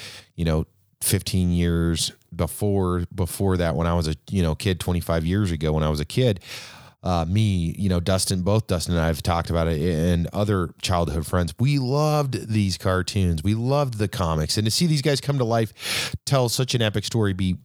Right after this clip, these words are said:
so well directed, to be so well story told, and for it to end, um, you know, and, and obviously not all of them are ending, but for the main to end at this time,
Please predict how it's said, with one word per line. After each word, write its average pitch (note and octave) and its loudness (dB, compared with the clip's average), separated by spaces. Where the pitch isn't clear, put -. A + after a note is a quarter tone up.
so - 2
well A#2 2
directed, F2+ -2
to F2+ 2
be F2 0
so - 2
well A#2+ 0
story A2+ 2
told, F#2 0
and F#2+ 0
for C#3 0
it C3 -2
to - -4
end, A2 2
um, G2 0
you D#3+ 0
know, G#2+ 4
and, B2 0
and C3+ 0
obviously B2 2
not G#2+ 2
all G2+ 0
of E2 0
them E2 0
are E2 2
ending, E2+ 2
but G2 2
for B2+ 0
the G2 0
main A2+ 0
to - 0
end F#2 2
at E2+ -2
this F2+ 0
time, F2 2